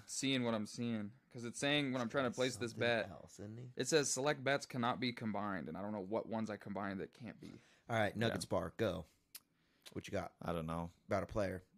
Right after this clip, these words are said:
Speaker 2: Aaron Gordon bar.
Speaker 3: Uh, Gordon's always scoring. I don't know.
Speaker 2: <laughs> That was terrible.
Speaker 3: Yeah.
Speaker 2: <laughs>
Speaker 3: Gordon scoring.
Speaker 2: Uh, I gotta think of something.
Speaker 3: Murray with the flurry.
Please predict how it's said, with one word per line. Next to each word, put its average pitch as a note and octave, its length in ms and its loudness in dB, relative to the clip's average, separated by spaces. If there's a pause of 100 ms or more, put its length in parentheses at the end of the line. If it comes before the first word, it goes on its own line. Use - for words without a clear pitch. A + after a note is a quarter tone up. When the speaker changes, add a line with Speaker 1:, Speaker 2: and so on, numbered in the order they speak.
(880)
Speaker 2:
Aaron G2+ 200 2
Gordon F#2 240 2
bar. E2+ 220 -6 (580)
Speaker 3:
Uh, F2 640 0 (840)
Gordon's F2+ 440 0
always F2 240 2
scoring. F#2+ 460 0
I E2+ 80 -2
don't E2+ 140 -2
know. F2 180 -2 (260)
Speaker 2:
<laughs> - 320 -2
That D#3+ 180 6
was C3+ 120 0
terrible. B2+ 520 4
Speaker 3:
Yeah. F2+ 360 6
Speaker 2:
<laughs> - 1300 4
Speaker 3:
Gordon F#2 320 2
scoring. F#2+ 480 2 (500)
Speaker 2:
Uh, F#2+ 60 -4
I F#2 160 -4
gotta G2 160 -10
think F2+ 200 -16
of - 60 -18
something. - 400 -16
Speaker 3:
Murray G2 300 4
with G2 180 2
the E2 80 -4
flurry. G2+ 480 2